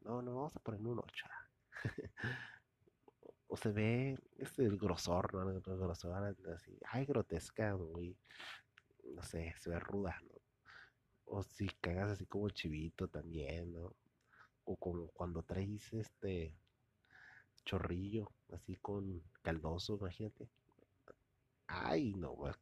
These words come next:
qué sabroso, qué sabroso. De hecho, ya se me abrió el apetito con esta página. <laughs> Así que si usted es fan de tomarle fotos a, a su caca, pues, pueda subirla aquí en Rate My Poo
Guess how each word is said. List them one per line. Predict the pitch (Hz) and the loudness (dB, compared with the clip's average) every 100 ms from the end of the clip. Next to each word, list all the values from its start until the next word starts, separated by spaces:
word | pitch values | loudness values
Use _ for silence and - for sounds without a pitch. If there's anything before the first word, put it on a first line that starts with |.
| _ | _
qué | - 104 | 4 4
sabroso, | - 107 90 76 - 80 - | 6 8 8 4 0 -4 -2
qué | 78 | 0
sabroso. | 82 82 80 82 | 2 2 0 0
De | 85 | 0
hecho, | 82 - 98 | -2 0 2
ya | 87 | 2
se | - 92 90 | 2 2 4
me | 87 | 6
abrió | 78 78 | 6 6
el | 80 90 | 6 6
apetito | - - - - - | 4 2 2 0 -2
con | - - | 0 -2
esta | - - | -2 -4
página. | - - - - | -2 0 -2 -4
<laughs> | - - 175 - 151 - - - 160 160 107 | -2 10 10 10 6 6 -6 2 6 6 8
Así | 101 95 | 12 12
que | - 131 | 12 12
si | 113 | 12
usted | 95 82 - 110 120 | 12 12 12 12 12
es | 117 - | 10 12
fan | 98 107 | 12 12
de | 104 | 8
tomarle | - 82 85 101 107 | 8 8 10 10 10
fotos | - 98 - 107 92 | 10 8 12 12 12
a, | 90 78 - - - - | 12 6 0 -8 -8 6
a | 85 87 | 12 12
su | 90 85 | 12 10
caca, | - 87 - 113 | 8 6 8 8
pues, | - 85 82 - - _ | 10 12 12 8 4 _
pueda | 104 123 | 10 12
subirla | - 104 113 117 | 12 12 12 12
aquí | 113 - 104 117 | 6 8 10 10
en | 92 | 12
Rate | 95 107 | 12 12
My | 113 101 | 12 12
Poo | - 98 131 | 12 10 10